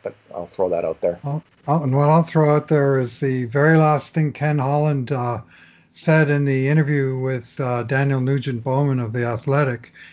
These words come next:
Speaker 2: And, uh, this was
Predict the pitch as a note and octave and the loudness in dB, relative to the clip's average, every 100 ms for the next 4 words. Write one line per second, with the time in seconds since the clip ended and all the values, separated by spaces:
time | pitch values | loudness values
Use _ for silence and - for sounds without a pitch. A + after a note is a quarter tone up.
0 | - - _ _ D3 C#3 C3+ C3+ C3 B2 | -20 -20 _ _ 0 2 2 0 -4 -6
1 | - _ _ _ C#3 B2+ B2+ B2 B2 E3 | -12 _ _ _ -4 -2 -2 -2 2 2
2 | - E3+ D3+ A2 | 2 2 2 -2